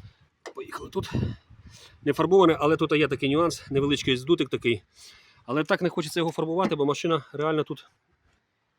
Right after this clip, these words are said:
має один косметичний підкрас. І зараз, якщо не фарбоване, сто двадцять, друзі, вибачте, ну, сонце світе, сто двадцять. Йдемо по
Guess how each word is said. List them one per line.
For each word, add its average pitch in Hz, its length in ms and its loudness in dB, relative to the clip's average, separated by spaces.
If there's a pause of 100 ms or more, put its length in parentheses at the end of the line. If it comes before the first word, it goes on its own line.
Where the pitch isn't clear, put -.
(160)
має 156 280 2
один 156 220 2
косметичний 151 520 -6
підкрас. 180 460 -2 (580)
І - 60 2
зараз, 160 320 4
якщо 160 360 0 (4000)
не 127 80 -8
фарбоване, 123 380 -2
сто - 140 -14
двадцять, 139 240 -2
друзі, 123 160 -2
вибачте, 127 340 -2
ну, 135 160 2
сонце 139 300 -4
світе, 127 320 -4 (800)
сто - 160 -4
двадцять. 117 400 -6 (1200)
Йдемо 147 360 2
по 135 260 0